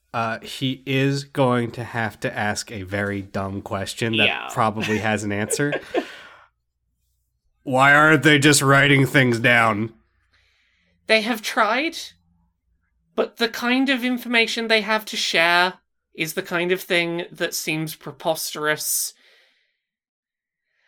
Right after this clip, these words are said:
Speaker 2: A lot of people have gotten very confused at their own "I don't remember writing this, what's going ons"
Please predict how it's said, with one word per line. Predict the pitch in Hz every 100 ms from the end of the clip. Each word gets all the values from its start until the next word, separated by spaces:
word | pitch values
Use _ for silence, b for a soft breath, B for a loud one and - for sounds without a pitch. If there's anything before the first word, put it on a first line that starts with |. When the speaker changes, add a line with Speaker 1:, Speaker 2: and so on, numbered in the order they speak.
| _ -
Speaker 2:
A | 214
lot | 240 262
of | 254
people | 277 262 240
have | 220
gotten | 233 202 196
very | 208 208 208
confused | 233 202 208 185 175
at | 190
their | 185 175 175
own | 170
"I | 165 170 170
don't | 175 143
remember | 165 160 160
writing | 156 151 151 147
this, | 147 143
what's | 143 135
going | - 143 139 135
ons" | 131 131 131 131